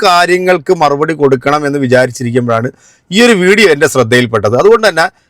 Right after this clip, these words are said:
ഇന്ന് ഇത് തന്നെ അങ്ങോട്ട് റിയാക്ഷൻ ചെയ്തേക്കാന്ന് വെച്ചു. എന്തായാലും ഉസ്താദെ, നിങ്ങൾ പൊളിച്ച്. ഇനി ഇതിൽ കൂടുതൽ മറുപടി കൊടുക്കാനില്ല. ഒരു ശ്ലോകം അർത്ഥമറിഞ്ഞ്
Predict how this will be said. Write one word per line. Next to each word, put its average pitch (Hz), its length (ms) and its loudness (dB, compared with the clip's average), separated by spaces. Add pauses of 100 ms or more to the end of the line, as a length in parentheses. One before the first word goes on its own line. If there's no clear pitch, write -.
ഇന്ന് 156 180 -6
ഇത് 175 280 0
തന്നെ 160 140 0
അങ്ങോട്ട് 143 220 -2
റിയാക്ഷൻ 123 440 0
ചെയ്തേക്കാന്ന് 113 500 -2
വെച്ചു. 113 120 -4
എന്തായാലും 180 220 2
ഉസ്താദെ, 202 420 2
നിങ്ങൾ 160 300 -4
പൊളിച്ച്. 123 540 -2
ഇനി - 420 -8
ഇതിൽ 202 160 2
കൂടുതൽ 226 300 2
മറുപടി 185 380 0
കൊടുക്കാനില്ല. 135 640 0 (360)
ഒരു 262 140 2
ശ്ലോകം 196 640 0 (360)
അർത്ഥമറിഞ്ഞ് 165 920 0